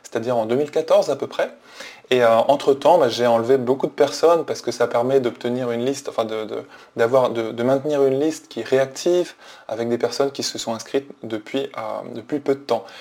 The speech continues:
Parce qu'il faut savoir que plus de, plus il y a longtemps, enfin, euh, comment dire ça en français ? Plus une personne s'est inscrite il y a longtemps sur votre liste, euh, moins elle sera réactive, moins elle lira vos messages, et cetera. C'est, c'est assez vrai d'une manière générale, hein.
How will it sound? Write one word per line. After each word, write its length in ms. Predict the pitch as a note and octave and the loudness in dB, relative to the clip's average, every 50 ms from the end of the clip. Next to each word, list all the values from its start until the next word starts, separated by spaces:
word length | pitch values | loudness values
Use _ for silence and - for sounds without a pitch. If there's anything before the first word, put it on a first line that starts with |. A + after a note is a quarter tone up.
| - - | -20 -16
Parce 80 | - - | -10 -6
qu'il 120 | - C3 | -6 -2
faut 120 | - C#3 C3 | 0 0 0
savoir 300 | - C3+ B2+ D3+ D3+ - | 2 2 2 2 2 0
que 100 | - A#2 | -2 -8
plus 300 | - - - - - - | -8 -8 -12 -12 -10 -10
de, 200 | - - A2+ - - - - - - - - | -8 -8 -10 -10 -12 -14 -20 -20 -20 -20 -20
plus 300 | - - F#3 F#3+ F#3 - - | -10 -6 -4 -4 -4 -4 -6
il 120 | C3+ B2+ | -4 0
y 60 | B2+ | 2
a 60 | B2+ B2+ | 2 2
longtemps, 360 | C#3 D3 D3 - - D#3+ D3+ | 2 -2 -2 -2 -2 -2 -2
enfin, 240 | - - - - - - - - - - - - - | -2 -4 -6 -6 -6 -10 -18 -20 -20 -20 -20 -12 -8
euh, 340 | - G#2+ G#2 G#2 G#2+ G#2 G#2 - A2 - - - - | -4 -2 -2 -2 -2 -4 -6 -8 -10 -14 -14 -8 -4
comment 160 | - C3+ C#3+ | 0 2 2
dire 160 | C#3 C3 B2 - | 2 2 0 -2
ça 120 | - B2+ | 0 0
en 60 | A#2 | 0
français ? 360 | - - B2 A#2+ - - - - - - - - - - | 0 -2 -4 -6 -6 -8 -10 -12 -16 -20 -20 -20 -8 -2
Plus 120 | - F#3+ | 2 2
une 120 | G3+ F#3 - | 2 4 4
personne 400 | E3+ E3 E3 - - D#3+ D3+ - | 2 2 2 2 0 0 0 0
s'est 220 | - C3+ - - | -4 -4 0 0
inscrite 500 | C#3+ C#3 - - - D3 C#3+ C#3+ - - - - - | 0 0 0 -4 -4 -4 -4 -4 -6 -12 -14 -8 -4
il 100 | C3 C3 | 0 2
y 60 | B2+ | 4
a 40 | A#2 | 4
longtemps 400 | A#2 B2 D3 D#3+ D#3+ E3 D#3+ D3+ | 4 4 4 4 4 4 2 2
sur 180 | D3+ - B2+ | 2 0 0
votre 280 | A#2+ A#2+ A2+ - - G#2+ | 0 0 -4 -6 -8 -6
liste, 440 | G#2+ A#2 D3+ F#3+ - - - - - - - - - - - - | -4 -2 -2 -2 -4 -8 -14 -20 -20 -20 -20 -20 -20 -20 -12 -6
euh, 180 | - A2 G#2+ G#2+ | -4 -4 -2 -2
moins 280 | A2+ A#2 C3+ - E3 D3+ | 2 4 4 6 6 6
elle 80 | C3 | 4
sera 180 | - - B2+ A#2 | 4 2 2 2
réactive, 640 | A#2+ B2 B2 B2 B2 - - C3 C#3 C#3+ C#3+ C#3 A#2+ | 4 2 2 0 -2 -4 0 2 4 4 4 4 2
moins 280 | A2+ A2+ A#2+ B2+ B2+ | 0 0 2 2 2
elle 80 | A#2+ A2+ | 2 0
lira 240 | A#2 A#2 A#2+ B2 A#2 | 0 0 2 2 2
vos 100 | A#2 A2+ | 0 -4
messages, 400 | A2 A2 - - B2 A#2+ A#2 A2 | -6 -8 -6 -4 -2 -2 -2 -4
et 60 | - | -6
cetera. 500 | - - - - - G#2+ A2 B2+ D#3 - - - - - - | -10 -12 -10 -10 -8 -4 -2 -2 -2 -4 -8 -16 -20 -20 -16
C'est, 360 | - - - - A2 A2 A2 - | -12 -8 -6 -4 -2 -2 -4 -4
c'est 160 | - - B2 | 0 2 2
assez 220 | A#2+ A#2+ - C3+ | 2 4 4 4
vrai 180 | B2+ B2+ C3+ C3+ | 4 6 4 4
d'une 160 | B2+ B2 A#2 | 4 2 0
manière 240 | A2 A2+ A#2 A#2+ A2+ | 0 0 0 -2 -2
générale, 400 | - A#2+ A2+ G#2+ A2+ C3 C#3 B2 | -2 -6 -6 -2 0 2 2 2
hein. 120 | B2 B2 | 0 -2